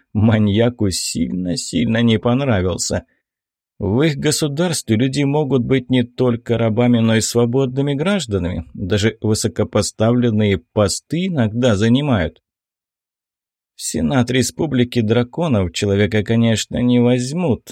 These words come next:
Ну, если он не был удостоен благословения владыки пламени и не был превращен как минимум в Дрейка. Оказывается, напавшие на город ящеры-людоеды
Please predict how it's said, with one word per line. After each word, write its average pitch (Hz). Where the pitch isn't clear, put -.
Ну, 156
если 165
он 143
не 143
был 127
удостоен 120
благословения 107
владыки 101
пламени 107
и -
не 180
был 170
превращен 139
как 127
минимум 131
в 117
Дрейка. 120
Оказывается, 98
напавшие 107
на 98
город 113
ящеры-людоеды 92